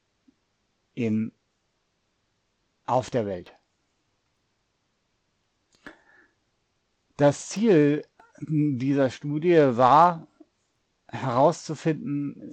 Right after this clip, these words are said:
wie Bakterien, eingeschlossen in den Staphylococcus aureus, Escherichia coli und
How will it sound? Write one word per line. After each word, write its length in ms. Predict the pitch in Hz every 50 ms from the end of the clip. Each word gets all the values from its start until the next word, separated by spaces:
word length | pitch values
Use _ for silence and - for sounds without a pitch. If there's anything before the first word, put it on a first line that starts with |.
| - _
wie 760 | - 127 127 117 - 127 117 110 120 139 151 165 156 - - _ _ _ _ _ _ _ _ _ _ _ _ _ _ _ _ _ _ _ _ _ _ _ _ _ _ _ _ _ _ _ _ _ _ _ _ _ _ _ _ _ _ _ _ _ _ _ _ _ _ _ _ _ _ _ _ _ _ _ _ _ _ _ _ _ _ _ _ _ _ _ _ _ _
Bakterien, 720 | - 120 117 - - - 120 127 127 151 175 196 214 226 226 _ _ _ _ _ _ _ _ _ _ _ _ _ _ _ _ _ _ _ _ _ _ _ _ _ _ _ _ _ _ _ _ _ _ -
eingeschlossen 800 | - 117 123 127 127 131 135 131 - 139 139 127 - - 135 127
in 180 | 117 113 107
den 380 | 104 113 107 104 98 101 110 - _ _ _ _
Staphylococcus 1000 | 107 - - - 127 110 - 123 117 104 104 90 - 120 113 104 - 110 101 - -
aureus, 640 | 120 127 135 170 175 175 180 190 185 - - - _ _ _ _ _ _ _ _ _ _ _ _
Escherichia 500 | - 127 120 - - 127 101 110 110 104
coli 500 | 101 - - 135 143 160 170 170 160 160 _ _ _ _ _ _ _ _ _ _ _ _ _ _ _ _ _ _ _ _
und 520 | - 117 117 117 113 113 110 107 107 104